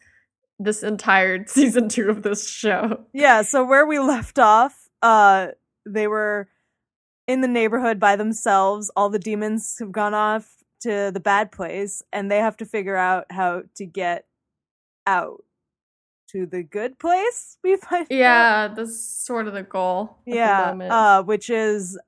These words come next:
Speaker 2: Michael's plan is a hot air balloon. It
Speaker 1: He's like, "Oh yeah, it's a hot air balloon. If you step on the scale, it'll judge whether you'll, it'll take you to the good place or not."
Speaker 2: Yeah, I
Speaker 1: And,
Speaker 2: liked
Speaker 1: like
Speaker 2: that it was like the, the scales in, like, ancient Egyptian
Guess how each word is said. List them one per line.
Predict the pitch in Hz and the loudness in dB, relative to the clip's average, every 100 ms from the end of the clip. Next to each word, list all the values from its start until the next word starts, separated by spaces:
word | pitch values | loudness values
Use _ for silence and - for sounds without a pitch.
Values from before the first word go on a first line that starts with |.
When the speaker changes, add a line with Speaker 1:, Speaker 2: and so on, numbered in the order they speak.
| _ _ _ _ _ 196 | _ _ _ _ _ -8
Speaker 2:
Michael's | 214 233 220 | -6 -4 -6
plan | - 226 202 196 | -6 -4 -4 -4
is | 185 | -6
a | 196 | -2
hot | 196 180 | 0 0
air | 175 | -6
balloon. | 160 151 135 - 190 _ _ _ _ _ _ _ _ _ _ _ _ | -10 -16 -16 -20 -20 _ _ _ _ _ _ _ _ _ _ _ _
It | 185 170 _ - | -12 -12 _ -10
Speaker 1:
He's | 247 | -4
like, | 269 262 | -2 -2
"Oh | 285 | -2
yeah, | 359 339 330 | 0 2 0
it's | - | 0
a | 254 | 0
hot | 285 277 | 2 2
air | 277 277 | 2 0
balloon. | 247 226 220 | 0 0 -2
If | 220 220 | -4 -6
you | 226 | -8
step | 233 240 240 | -6 -6 -4
on | 240 | -4
the | 226 | -4
scale, | 233 233 - - 233 233 220 | -6 -10 -10 -4 0 2 0
it'll | 190 202 214 | 0 -2 -2
judge | 220 247 214 220 | -2 2 2 2
whether | 233 208 202 202 | -2 -2 -2 -4
you'll, | 202 190 196 - - | -4 -4 -6 -8 -8
it'll | 220 202 | -4 -4
take | 208 196 | -4 -10
you | 185 | -10
to | 226 | -10
the | 190 | -8
good | 202 202 | -8 -6
place | 180 185 | -6 -6
or | 180 | -6
not." | 180 180 - _ - - _ - | -2 -2 -2 _ -20 -20 _ 0
Speaker 2:
Yeah, | 349 | 6
I | 330 | 8
Speaker 1:
And, | 330 | 10
Speaker 2:
liked | 370 202 - | 8 6 4
Speaker 1:
like | |
Speaker 2:
that | 339 302 | 4 6
it | 294 | 2
was | 302 302 262 | 2 0 0
like | 277 254 226 | 0 0 0
the, | 254 240 214 | 0 0 -2
the | 220 220 | -2 -4
scales | - - 214 214 220 208 | -6 -8 -6 -4 -4 -8
in, | 202 | -8
like, | 190 185 | -8 -8
ancient | 185 185 196 | -10 -10 -10
Egyptian | 175 185 185 208 214 | -12 -12 -12 -12 -12